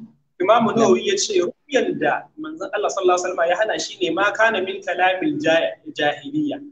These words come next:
Speaker 1: Abin da yake zantuttuka ne na mutanen jahiliya wanda yake akwai isti'ana, ana wasu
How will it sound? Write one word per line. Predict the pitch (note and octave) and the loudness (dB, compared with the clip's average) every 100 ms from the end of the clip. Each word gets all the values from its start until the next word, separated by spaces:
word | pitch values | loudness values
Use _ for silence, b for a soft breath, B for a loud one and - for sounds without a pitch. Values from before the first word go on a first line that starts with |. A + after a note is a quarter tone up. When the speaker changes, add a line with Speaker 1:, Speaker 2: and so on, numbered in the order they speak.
| _ _ - | _ _ -2
Speaker 1:
Abin | F3 F3 A#3+ | 0 2 0
da | A3 | 0
yake | - | -2
zantuttuka | G3 G#3 - _ - - | -2 -4 -10 _ -2 -2
ne | F3 | 0
na | F3+ | -2
mutanen | F#3 - E3 F3 | -4 -2 -2 -2
jahiliya | F3 C#3+ C#3+ - F3+ D#3+ | -4 -6 -6 -2 0 0
wanda | - - | -2 -2
yake | F3 E3+ F3 | -2 -2 -6
akwai | D#3+ F#3 F#3 | -6 -6 -8
isti'ana, | - - D3+ D#3+ D#3 - | -12 -10 -4 -2 -2 -4
ana | G3 F3 | 0 0
wasu | F3+ | -2